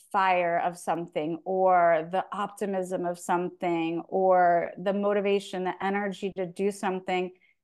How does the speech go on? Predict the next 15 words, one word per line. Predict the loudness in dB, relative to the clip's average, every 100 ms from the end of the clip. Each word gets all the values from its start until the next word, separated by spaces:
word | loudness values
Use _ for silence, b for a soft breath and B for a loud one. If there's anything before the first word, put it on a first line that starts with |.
| _
And | 2 4
then | 4 2
conversely, | 0 0 2 0 0 0 0 -2 _ _ -4
I | -2
can | 0 0 2
definitely | 2 2 2 0 0 -4
feel | -2 0 2
at | 2 0 -4
times | -4 -2 -2 -6 -8
more | -8 -6 -2 0 2 2 0 0 -2 -6
withdrawn | -6 -6 -6 -4 0 2 0 -2 -4
or | -2 -2
more | -2 0 2 0 0
introspective. | -4 -6 -10 -6 -2 -2 -4 -2 0 2 0 -2
And | 0 0 0